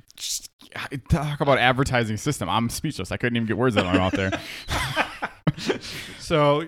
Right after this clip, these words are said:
Speaker 2: our list is Super Mario sixty-four, Legend of Zelda, Ocarina of Time,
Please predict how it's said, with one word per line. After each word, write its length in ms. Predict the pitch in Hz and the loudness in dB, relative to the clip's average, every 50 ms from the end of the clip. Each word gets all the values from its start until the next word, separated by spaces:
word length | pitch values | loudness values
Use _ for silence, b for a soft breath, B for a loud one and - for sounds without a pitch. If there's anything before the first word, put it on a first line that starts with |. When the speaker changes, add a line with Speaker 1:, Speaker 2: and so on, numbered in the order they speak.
| - _ _ | -8 _ _
Speaker 2:
our 200 | 156 151 170 180 | 0 2 2 4
list 420 | 175 160 165 156 147 135 - - - | 4 4 4 4 4 2 0 -6 -4
is 300 | 156 147 120 104 104 - | -2 -2 0 0 -2 -4
Super 360 | - - 156 165 - - 147 | -6 -2 -2 0 0 0 0
Mario 360 | 139 135 131 127 117 107 104 | 2 2 2 2 2 2 0
sixty-four, 880 | 104 - - 170 - - - 208 - - - 98 90 73 76 95 120 - - - - - | 0 0 -2 -4 -4 -2 -2 -2 0 0 0 0 0 0 -2 -4 -6 -6 -10 -18 -10 -4
Legend 360 | 113 123 147 165 160 180 170 | 0 2 2 2 2 2 2
of 100 | 151 139 | 2 2
Zelda, 580 | 127 147 - 127 131 120 127 123 123 127 135 - _ _ _ | 0 -2 -2 0 0 0 2 2 2 0 -2 -6 _ _ _
Ocarina 480 | - 98 101 - 131 135 135 135 147 160 | -6 -6 -6 -2 0 0 2 2 2 0
of 100 | 180 - | -2 -2
Time, 420 | - 101 82 65 - 67 64 - | -2 -2 -2 -2 -6 -12 -14 -16